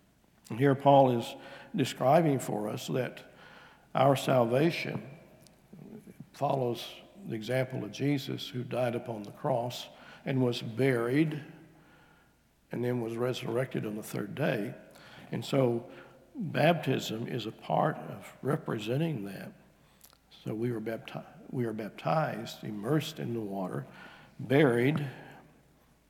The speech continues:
because we've put to death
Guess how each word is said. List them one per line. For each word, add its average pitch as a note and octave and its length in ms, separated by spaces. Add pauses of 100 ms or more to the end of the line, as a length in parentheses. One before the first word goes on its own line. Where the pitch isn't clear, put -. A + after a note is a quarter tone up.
(600)
because A#2 400
we've A2+ 380 (540)
put C#3 240
to B2+ 100
death A#2+ 600